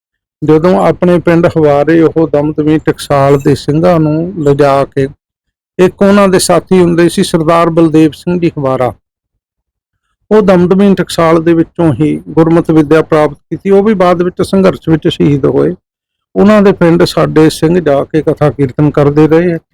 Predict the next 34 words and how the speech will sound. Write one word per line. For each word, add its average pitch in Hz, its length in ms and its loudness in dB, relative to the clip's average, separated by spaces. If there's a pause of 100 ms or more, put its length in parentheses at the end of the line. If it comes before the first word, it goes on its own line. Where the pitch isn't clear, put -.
(380)
ਅੰਮ੍ਰਿਤ 156 320 2
ਸੰਚਾਰ 165 500 2
ਕਰਦੇ 165 380 0
ਰਹੇ 175 200 2
ਆ। 180 60 0
ਮੈਂ 170 160 -2
ਤਾਂ 175 260 -2
ਕਹਿਣਾ 185 300 0
ਚਾਹੁੰਦਾ 185 380 0
ਕਿ 190 160 -4
ਉਹਨਾਂ 208 480 2
ਦੀ 175 520 0
ਬਚਪਨ 247 720 0
ਤੋਂ 220 220 0
ਹੀ 180 280 0 (880)
ਧਾਰਮਿਕ 190 680 2
ਸੇਵਾਵਾਂ 175 600 0
ਦੇ 170 160 -2
ਵਿੱਚ 170 220 -4
ਬਹੁਤ 175 520 -2
ਵੱਡੀ 185 300 2
ਰੁਚੀ 139 280 -6
ਸੀ - 180 -20 (720)
ਔਰ 247 400 2
ਛੋਟੀ 220 440 0
ਉਮਰ 226 240 2
ਤੋਂ 240 200 -4
ਭੱਜ 185 260 -2
ਭੱਜ 202 260 0
ਕੇ 208 200 0
ਅੱਗੇ 196 260 0
ਹੋ 180 160 -2
ਕੇ 165 240 0
ਉਹ 151 240 -2